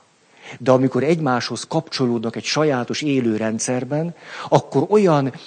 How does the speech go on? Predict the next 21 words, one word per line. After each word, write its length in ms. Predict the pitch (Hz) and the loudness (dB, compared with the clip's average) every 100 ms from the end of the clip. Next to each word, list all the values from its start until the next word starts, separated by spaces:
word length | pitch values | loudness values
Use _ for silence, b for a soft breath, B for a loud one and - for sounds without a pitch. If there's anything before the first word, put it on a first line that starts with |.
| B _ | B _
ismérvek, 600 | 196 - 160 139 131 123 | -2 0 0 2 0 -2
tulajdonságok, 760 | 190 170 139 143 135 131 123 139 | 0 0 2 -2 -4 -4 -6 -2
működésmódok 880 | 170 180 147 135 123 131 127 120 | -2 0 -2 -2 -4 -2 -2 0
jellemzik 640 | 151 151 143 131 123 117 - | 2 4 4 0 -2 -6 -4
majd 260 | 113 107 | -4 -2
őket, 500 | 110 110 143 156 - B B B | -2 -4 -4 -6 -8 B B B
amelyek 360 | - 147 139 131 | -4 0 0 2
nem 300 | 147 175 160 | 2 2 2
vezethetők 720 | 139 131 117 - 120 120 113 | 0 0 -4 -8 -4 -4 -2
le 280 | 120 135 139 | 0 0 -2
az 180 | - 120 | -8 -6
egyéni 400 | 151 127 127 120 | -6 -2 -2 0
adottságaikból, 1080 | 117 110 101 113 104 101 101 98 98 104 104 b b b b b | -2 -2 -6 -8 -6 -6 -8 -6 -4 -6 -8 b b b b b
hanem 300 | 131 120 110 | -2 0 -2
csak 500 | - 156 - - - | 0 0 0 -14 -12
a 140 | 123 | -4
rendszer 420 | 117 151 135 139 127 | 2 2 2 -2 -2
működéséből 840 | 165 160 131 120 113 117 110 113 | -2 0 0 0 -2 -2 -4 -4
és 120 | 110 | -4
a 60 | 117 | -4
kölcsönhatásokból. 1300 | - 135 127 113 104 - 98 - 95 92 95 98 | 0 0 0 -4 -4 -6 -8 -8 -10 -10 -12 -12